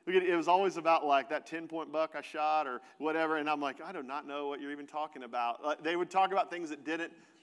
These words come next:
matter to me, but they were my family. I love them. It wasn't like I get to just love you if you are into the same things I'm into. And so it is with the body of Christ.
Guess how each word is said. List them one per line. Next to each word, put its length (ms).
matter 440
to 80
me, 580
but 80
they 60
were 140
my 140
family. 460
I 80
love 300
them. 180
It 40
wasn't 240
like 120
I 80
get 200
to 80
just 280
love 360
you 160
if 100
you 240
are 100
into 160
the 80
same 280
things 200
I'm 140
into. 220
And 100
so 160
it 60
is 160
with 100
the 80
body 240
of 80
Christ. 460